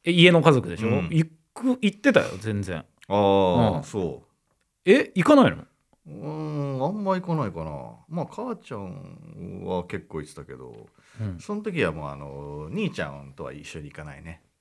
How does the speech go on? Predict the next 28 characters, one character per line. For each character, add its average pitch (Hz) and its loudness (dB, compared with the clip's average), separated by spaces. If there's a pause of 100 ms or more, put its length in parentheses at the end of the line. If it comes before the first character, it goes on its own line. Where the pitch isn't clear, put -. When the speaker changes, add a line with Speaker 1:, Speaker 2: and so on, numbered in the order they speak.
(520)
Speaker 1:
な 147 8
ん 147 8
で？ 175 8 (1040)
Speaker 2:
別 180 -8
に 143 -10
仲 147 -2
良 85 0
く 85 -8
な 82 -6
い 76 -8
か - -14
ら。 - -18
Speaker 1:
<laughs> - -12
ち - -2
ょ - -4 (1300)
っ - -8
と 440 2
知 - 0
ら 202 6
な 208 8
い 185 10
ん - 8
で 220 4
す - -2
け 90 -4
ど、 - -4
そ 101 -2
れ。 85 0